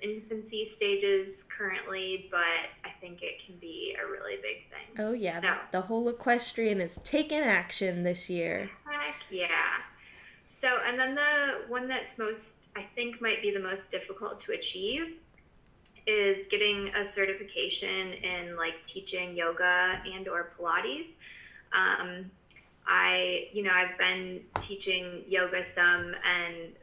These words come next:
Speaker 1: but it, it's basically just been on all the knowledge that I have gained through my own practice and taking classes, and teaching to me comes pretty natural just because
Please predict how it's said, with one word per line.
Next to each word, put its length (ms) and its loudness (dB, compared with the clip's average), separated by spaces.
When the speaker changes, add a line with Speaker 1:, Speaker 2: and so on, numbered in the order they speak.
Speaker 1:
but 120 2
it, 160 2
it's 220 -4
basically 440 2
just 220 -10
been 200 2
on 260 2
all 200 0
the 80 -4
knowledge 520 -2
that 260 0
I 260 2
have 120 -4
gained 420 -2
through 480 -2
my 160 -2
own 180 0
practice 720 2
and 160 -8
taking 300 -10
classes, 640 0
and 220 -2
teaching 520 -2
to 80 -12
me 200 0
comes 220 -6
pretty 240 -2
natural 560 2
just 260 -10
because 480 -4